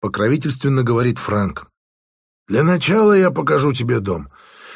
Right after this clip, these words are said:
Вернее, ту его часть, которая захочет тебе открыться. Видишь ли,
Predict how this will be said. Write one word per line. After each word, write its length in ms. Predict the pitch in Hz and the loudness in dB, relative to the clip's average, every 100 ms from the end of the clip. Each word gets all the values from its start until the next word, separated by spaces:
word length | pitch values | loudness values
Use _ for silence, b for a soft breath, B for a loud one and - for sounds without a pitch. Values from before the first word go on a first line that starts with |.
| B B B - | B B B -6
Вернее, 380 | 107 143 156 | -2 2 2
ту 140 | 131 151 | 2 2
его 240 | 139 127 | 4 2
часть, 380 | 123 139 123 - | 2 2 2 0
которая 360 | 110 110 113 110 | -4 -2 0 0
захочет 520 | 107 - 110 107 95 | 0 -2 -4 -4 -6
тебе 260 | 95 95 | -4 -2
открыться. 640 | 95 95 - - 64 - - - _ _ _ _ _ _ _ _ _ _ - | -2 -4 -8 -8 -10 -10 -12 -16 _ _ _ _ _ _ _ _ _ _ -2
Видишь 460 | 285 254 135 - | 0 0 -2 -4
ли, 180 | - - | -6 -10